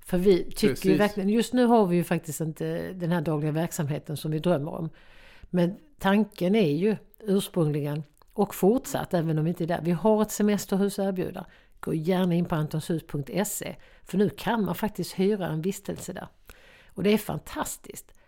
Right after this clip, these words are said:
Speaker 1: Det är så fint och det är så rofyllt och det ligger i Skåne. antonshus punkt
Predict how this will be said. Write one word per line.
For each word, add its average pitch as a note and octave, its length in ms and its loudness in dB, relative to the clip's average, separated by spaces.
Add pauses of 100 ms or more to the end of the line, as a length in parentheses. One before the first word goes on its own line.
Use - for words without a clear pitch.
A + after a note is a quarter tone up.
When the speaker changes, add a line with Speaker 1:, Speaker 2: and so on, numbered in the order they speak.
(220)
Speaker 1:
Det A#3 160 0
är G#3+ 40 4
så B3 140 -4
fint A#3 480 -2
och F#3+ 60 -4
det G#3 60 0
är G#3+ 40 -4
så G#3 160 -4
rofyllt F#3+ 680 0
och F3 60 -2
det F3+ 40 0
ligger G3+ 160 2
i D3 60 2
Skåne. E3 580 -6 (600)
antonshus G3+ 640 -2
punkt D3 220 -12